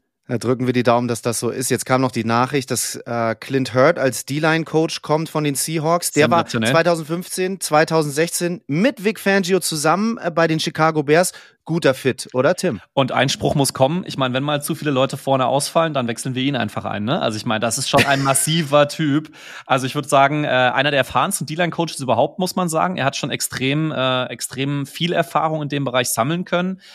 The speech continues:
Speaker 2: Hat ja zuletzt auch als, äh, Seahawks Defensive Coordinator gearbeitet. Das heißt, es ist auch jemand sozusagen, der schon auch mal,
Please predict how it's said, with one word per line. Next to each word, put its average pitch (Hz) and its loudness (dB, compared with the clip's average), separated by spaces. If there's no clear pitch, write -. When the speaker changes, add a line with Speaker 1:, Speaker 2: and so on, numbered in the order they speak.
Speaker 2:
Hat - 0
ja 160 4
zuletzt 139 0
auch 135 2
als, - -2
äh, 127 -4
Seahawks 151 -2
Defensive 135 -2
Coordinator 110 -2
gearbeitet. 107 0
Das 113 -6
heißt, 127 -2
es 117 -6
ist - -4
auch 226 6
jemand 120 -2
sozusagen, 117 -4
der 123 -2
schon 127 -2
auch 120 -2
mal, 120 2